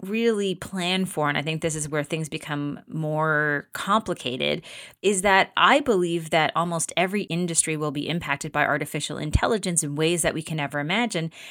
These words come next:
And that may just mean that you use A I in your daily job. But if you don't understand how to use technology in the first place, these digital skills are very, very hard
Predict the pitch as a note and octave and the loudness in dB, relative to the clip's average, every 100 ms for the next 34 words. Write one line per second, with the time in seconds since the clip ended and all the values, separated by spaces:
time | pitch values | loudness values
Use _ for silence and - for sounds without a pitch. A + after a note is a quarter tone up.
0 | - - G#3+ D#4+ D#4+ D4 B3+ B3 A#3 A3+ | -6 2 6 6 6 4 4 4 4 2
1 | G#3 - F3 A3 F#3+ G3+ C4+ C#4 - E3 | 2 2 2 2 4 4 6 6 6 6
2 | D3+ D3+ D3+ D3+ C#3+ C3+ D3 D3+ - - | 6 6 4 0 0 2 2 0 0 0
3 | - - - - - - - - F#3+ A#3+ | 0 -4 -16 -20 0 4 4 2 -2 2
4 | G4 D#4 B3 F#3+ - G3+ F#3+ E3+ E3+ - | 4 4 4 2 0 0 0 0 2 4
5 | E3 F3+ E3 D#3 D3 C#3 A#3 C4+ - D#3 | 4 2 0 0 -2 0 2 2 2 0
6 | C#3+ D#3+ G#3+ C#4 - F#3+ G#3+ G3 D#3+ - | 0 0 2 2 2 0 2 0 0 0
7 | A3 B3 F3 D3+ C3+ D3 D#3+ F3 F3+ D#3+ | 2 2 0 -2 -4 2 4 4 2 0
8 | D#3 D3 D3+ D3 - E3+ F3+ D3+ D3 | -2 0 -2 -2 2 4 4 0 -2